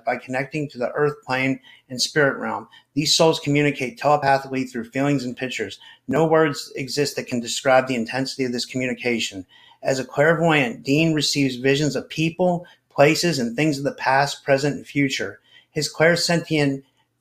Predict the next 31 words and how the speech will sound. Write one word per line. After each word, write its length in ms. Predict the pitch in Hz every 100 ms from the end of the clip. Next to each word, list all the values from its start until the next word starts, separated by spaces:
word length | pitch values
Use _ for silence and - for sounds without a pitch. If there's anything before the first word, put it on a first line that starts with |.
| -
gift 280 | 147 143 -
means 300 | 135 139 131
that 100 | 113
he 160 | 151
can 100 | 143
also 400 | 135 151 143 156
receive 480 | 143 127 - 139 131
psychic 460 | - - 135 143 143
senses, 440 | - 139 143 135
including 380 | 120 113 135 120
smell, 420 | - 135 143 147
taste, 360 | 143 139 135 -
and 120 | 117
touch. 400 | - 113 - - - - -
And 180 | 151 156
as 160 | 147
an 120 | 139
empath, 520 | 120 180 185 131 117 117
he 140 | 143
takes 300 | - 151 143
on 120 | 143
the 80 | 139
sensations 680 | - 127 120 147 147 - 123
of 100 | 117
the 40 |
psycho 380 | - - 139 139
and 80 | 131
emotional 480 | 127 135 135 135 120
states 380 | - 131 131
of 160 | 110 113
being. 300 | 123 110 90